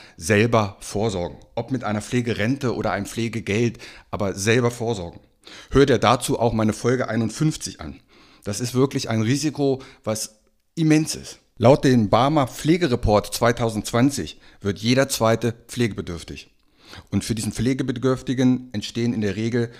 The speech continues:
Kosten zwischen siebzig und hunderttausend Euro Eigenanteil.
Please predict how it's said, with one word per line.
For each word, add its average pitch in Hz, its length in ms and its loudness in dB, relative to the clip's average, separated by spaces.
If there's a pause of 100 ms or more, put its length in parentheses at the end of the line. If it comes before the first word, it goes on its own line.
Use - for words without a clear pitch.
(100)
Kosten 120 400 -4
zwischen 101 320 -6
siebzig 120 560 -6
und - 260 -8
hunderttausend 107 760 0
Euro 92 400 -4
Eigenanteil. 92 680 -8